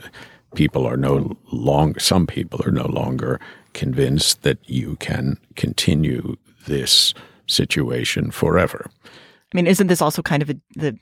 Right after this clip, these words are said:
Speaker 2: danger right now we see throughout Europe, which is that you have these competing populisms where you have kind of a lot of the Southern European countries who are dealing with a tremendous amount of debt in their populations, unsurprisingly,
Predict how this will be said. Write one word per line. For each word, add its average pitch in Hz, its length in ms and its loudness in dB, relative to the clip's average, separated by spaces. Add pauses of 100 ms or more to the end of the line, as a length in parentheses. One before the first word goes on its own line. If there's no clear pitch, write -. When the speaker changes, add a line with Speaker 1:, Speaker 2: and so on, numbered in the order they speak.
(540)
Speaker 2:
danger 185 400 6
right 143 220 4
now 147 160 4
we 147 100 2
see 143 200 -2
throughout 143 280 0
Europe, 196 300 4
which 139 100 -2
is 143 100 -2
that - 120 2
you 151 100 0
have 156 320 2
these 139 320 0 (240)
competing 156 580 2
populisms - 800 -4
where 156 80 4
you 143 120 4
have 143 260 4
kind 135 200 2
of 127 60 -4
a - 20 -6
lot 131 160 0
of 127 100 -4
the - 60 -4
Southern 131 300 -2
European 131 380 0
countries 131 360 -4
who - 80 -2
are 135 140 2 (100)
dealing 190 300 6
with 143 120 2
a 123 60 0
tremendous 135 400 -2
amount 131 160 2
of 127 80 -2
debt 135 180 4
in 135 80 0
their 127 80 0
populations, 131 640 -2 (720)
unsurprisingly, 185 880 4